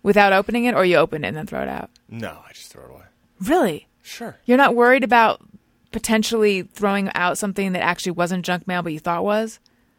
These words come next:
Speaker 2: No.
Speaker 1: You know,
Speaker 2: I get,
Speaker 1: when's the
Speaker 2: I get,
Speaker 1: last
Speaker 2: like,
Speaker 1: time
Speaker 2: two pieces of mail a month, and I'm always expecting it 'cause it's something I've ordered.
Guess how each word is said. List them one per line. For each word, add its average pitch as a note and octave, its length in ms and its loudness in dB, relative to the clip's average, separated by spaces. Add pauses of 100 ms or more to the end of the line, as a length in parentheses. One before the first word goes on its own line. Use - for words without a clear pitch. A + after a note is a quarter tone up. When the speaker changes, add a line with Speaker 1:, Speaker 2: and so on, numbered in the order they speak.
(400)
Speaker 2:
No. D3+ 240 -12 (1040)
Speaker 1:
You D#4+ 80 4
know, F4+ 40 6
Speaker 2:
I - 40 6
get, - 60 4
Speaker 1:
when's A#4+ 140 4
the C5 60 8
Speaker 2:
I - 40 6
get, B4+ 60 6
Speaker 1:
last B4+ 80 6
Speaker 2:
like, C5 100 4
Speaker 1:
time C#4+ 100 2
Speaker 2:
two A#3 180 -4
pieces A3 400 -10
of C#3 100 -6
mail C#3+ 280 -2
a A2+ 60 -4
month, C3 280 -4
and G#2 80 -10
I'm G#2+ 80 -8
always A#2+ 240 -8
expecting G#2 420 -10
it E2+ 120 -14
'cause - 100 -16
it's G#2 100 -16
something B2+ 200 -12
I've F#2+ 140 -10
ordered. C3 340 -8